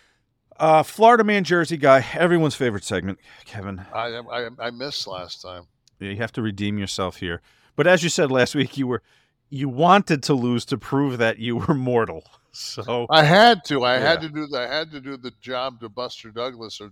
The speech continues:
Speaker 2: or we weren't gonna be able to get <laughs> any, any, any line on our next, <laughs> on our next bout.
Speaker 1: Um, this, uh, okay, let's go here. Uh, two headlines for anyone playing along that is not familiar with this. Two headlines, uh, one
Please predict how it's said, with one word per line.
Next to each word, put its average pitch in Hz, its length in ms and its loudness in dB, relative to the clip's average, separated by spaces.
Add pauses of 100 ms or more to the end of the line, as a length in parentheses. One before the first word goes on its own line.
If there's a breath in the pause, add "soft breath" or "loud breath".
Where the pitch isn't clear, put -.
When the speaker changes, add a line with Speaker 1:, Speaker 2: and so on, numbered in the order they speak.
Speaker 2:
or 104 120 -12
we 107 120 -10
weren't 110 280 -12
gonna 107 160 -18
be 107 140 -10
able 104 200 -12
to 92 80 -20
get 113 240 -12
<laughs> - 40 -20
any, 127 180 -14 (280 soft breath)
any, 113 240 -14
any 113 240 -10
line 110 460 -2
on 98 180 -8
our 98 120 -10
next, 101 300 -10
<laughs> - 40 -20
on 107 80 -12 (100)
our 123 140 -14
next - 420 -14
bout. 107 520 -6 (1160 loud breath)
Speaker 1:
Um, 131 760 2
this, 160 640 -4
uh, 139 360 2
okay, - 220 -2
let's 127 260 -6
go 104 160 -4
here. 87 240 -8
Uh, 110 220 -2
two 269 220 0
headlines 117 560 0
for 113 100 -4
anyone 107 420 -4
playing 101 300 -6
along 87 260 -8
that 80 120 -10
is 80 160 -12
not 80 320 -10
familiar 76 640 -12
with 71 260 -16
this. 69 280 -14
Two 117 240 -10
headlines, 85 720 -10 (600)
uh, 67 220 -8
one 95 580 -4